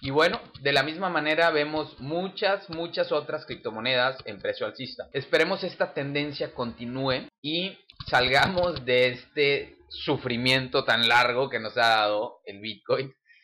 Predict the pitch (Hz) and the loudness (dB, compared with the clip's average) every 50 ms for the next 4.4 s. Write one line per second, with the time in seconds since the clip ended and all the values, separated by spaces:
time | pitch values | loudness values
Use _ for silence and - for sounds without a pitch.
0 | _ _ _ 139 139 156 175 180 180 170 165 - - 160 151 151 165 156 143 131 | _ _ _ -14 -6 0 2 4 6 6 4 2 0 -2 -2 0 2 4 4 4
1 | 127 123 123 123 127 135 139 131 156 139 131 127 123 120 113 107 104 98 98 104 | 4 2 0 -2 -4 -4 -4 -4 -8 -10 -8 -8 -8 -6 -6 -8 -8 -8 -10 -12
2 | 95 - _ _ _ _ _ _ - _ 156 147 156 160 156 - 139 131 127 - | -12 -12 _ _ _ _ _ _ -4 _ 0 0 0 -2 -6 -6 -8 -8 -6 -4
3 | 139 131 127 123 127 131 - - 123 120 113 113 113 110 - - 117 110 117 117 | -4 -4 -4 -4 -6 -10 -10 -10 -12 -10 -8 -6 -6 -6 -6 -8 -10 -10 -10 -10
4 | 117 - - 123 117 117 - | -12 -6 -4 -2 -2 -2 -6